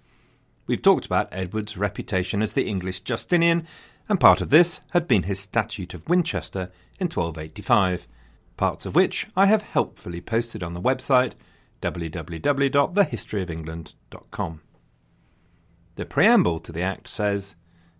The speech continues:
"Because from day to day robberies, homicides and arsons are more often committed than they used to be, so even in twelve eighty-five there was a recognition of the growth in crime."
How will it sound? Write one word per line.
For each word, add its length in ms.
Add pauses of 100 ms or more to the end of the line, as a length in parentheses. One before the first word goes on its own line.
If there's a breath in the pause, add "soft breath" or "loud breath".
"Because 340
from 180
day 160
to 120
day 200
robberies, 520
homicides 600
and 140
arsons 600 (280 soft breath)
are 80
more 320
often 320
committed 440
than 140
they 100
used 300
to 60
be, 300 (1300 soft breath)
so 320
even 260
in 120
twelve 320
eighty-five 560
there 160
was 140
a 60
recognition 800
of 100
the 80
growth 380
in 100
crime." 480